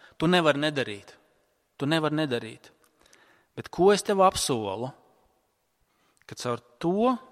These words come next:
es tik suverēni to, to pat to ļaunumu, to slikto lietu izmantošu tā,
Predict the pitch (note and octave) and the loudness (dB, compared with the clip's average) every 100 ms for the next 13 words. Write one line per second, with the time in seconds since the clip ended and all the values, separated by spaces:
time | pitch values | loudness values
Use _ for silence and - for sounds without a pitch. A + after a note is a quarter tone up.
0 | _ _ _ _ _ _ - - - A#3 | _ _ _ _ _ _ -14 -12 -4 -2
1 | - - B3+ A#3+ G#3 D#3+ C#3+ - D3 C3+ | 0 2 4 6 6 4 2 4 6 6
2 | - - - - _ - E3 F3+ - D#3+ | 2 -20 -20 -20 _ 2 2 0 0 4
3 | D#3+ G#3 A#3+ C4 G3+ D3 C#3+ - G#3 G3+ | 4 4 4 6 4 2 -2 -2 0 2
4 | F#3+ F#3+ - - F#3+ F3+ D3+ D3+ - - | 2 2 0 -6 0 2 2 0 -6 -4
5 | B3 A#3+ D#3 | 2 4 4